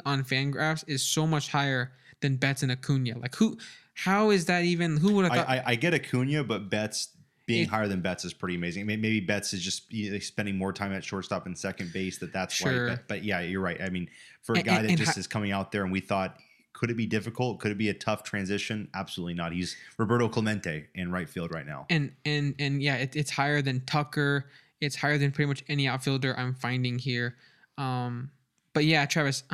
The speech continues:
Speaker 1: <laughs> wow. Mike Trout is twenty-third in M L B in Fangraphs war, and he's missed, like, a month here. But, um,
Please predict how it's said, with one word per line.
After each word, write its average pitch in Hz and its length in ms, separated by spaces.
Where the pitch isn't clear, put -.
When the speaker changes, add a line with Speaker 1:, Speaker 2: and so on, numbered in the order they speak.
Speaker 1:
<laughs> - 360
wow. 120 280
Mike 185 240
Trout 156 300
is 135 100
twenty-third 135 720
in 131 220
M 127 120
L 123 120
B 123 180
in 123 100
Fangraphs 123 440
war, 123 140
and 135 40
he's 127 160
missed, 127 180
like, 123 140
a 120 60
month 123 260
here. 120 220
But, 123 160
um, 139 520